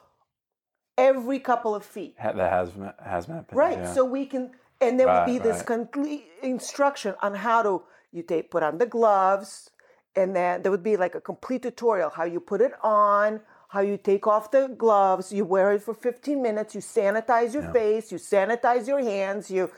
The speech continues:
Speaker 1: sanitize your nostrils and everything else that goes in there. You drink bleach. I don't know. That sounds
Speaker 2: Right.
Speaker 1: like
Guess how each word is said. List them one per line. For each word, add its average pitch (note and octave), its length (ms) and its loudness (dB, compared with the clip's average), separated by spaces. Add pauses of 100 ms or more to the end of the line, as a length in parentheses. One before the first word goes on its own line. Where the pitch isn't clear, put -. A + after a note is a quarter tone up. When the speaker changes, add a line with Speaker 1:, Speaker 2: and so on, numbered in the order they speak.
(300)
Speaker 1:
sanitize B3 800 2
your C4 120 4
nostrils G#3+ 760 0
and G3+ 120 0
everything A3+ 400 2
else G#3+ 260 0
that G#3 140 0
goes G3 280 0
in G3 180 0
there. F#3+ 240 0
You F#3 120 -2
drink G#3+ 440 0
bleach. G#3 360 0
I G3+ 140 4
don't A3+ 140 2
know. D3+ 360 0
That D3+ 220 -10
sounds F3 300 -4
Speaker 2:
Right. B2+ 180 2
Speaker 1:
like D#3+ 120 -8